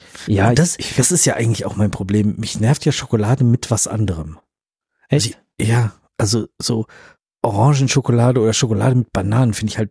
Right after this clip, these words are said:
Speaker 2: das Schlimmste, was es gibt, weil
Speaker 1: Orange find ich super.
Speaker 2: Ja, aber, aber wenn ich
Speaker 1: Orange und Minze find ich super.
Speaker 2: Minze ja, aber wenn ich Schokolade pur haben könnte, warum sollte ich irgendwas anderes dran machen? Das, das, nee.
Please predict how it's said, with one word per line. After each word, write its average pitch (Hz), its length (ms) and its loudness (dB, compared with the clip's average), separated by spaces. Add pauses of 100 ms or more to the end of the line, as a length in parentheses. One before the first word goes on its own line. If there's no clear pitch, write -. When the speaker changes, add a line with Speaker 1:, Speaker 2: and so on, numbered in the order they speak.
Speaker 2:
das - 140 -2
Schlimmste, 147 440 0
was 123 100 0
es - 60 -14
gibt, 151 200 -4
weil 104 200 -2 (420)
Speaker 1:
Orange 127 380 2
find 143 120 0
ich - 120 -12
super. 107 320 -2 (560)
Speaker 2:
Ja, 156 520 2
aber, 135 360 -2 (400)
aber 127 240 -2 (100)
wenn - 180 -4
ich - 220 -2 (160)
Speaker 1:
Orange 156 400 2
und 196 300 0
Minze 156 360 2
find 127 200 0
ich 123 80 -8
super. 113 360 -4 (120)
Speaker 2:
Minze 175 340 2
ja, 185 380 2 (100)
aber 117 160 -4
wenn 135 120 2
ich - 200 -6
Schokolade 135 500 2
pur 196 300 0
haben 107 200 -2
könnte, 123 240 -2 (100)
warum 147 280 0
sollte 151 220 2
ich - 140 -10
irgendwas 156 260 0
anderes 165 300 0
dran 98 180 -6
machen? 95 260 -10
Das, - 380 -4
das, - 360 -4 (200)
nee. 185 420 -6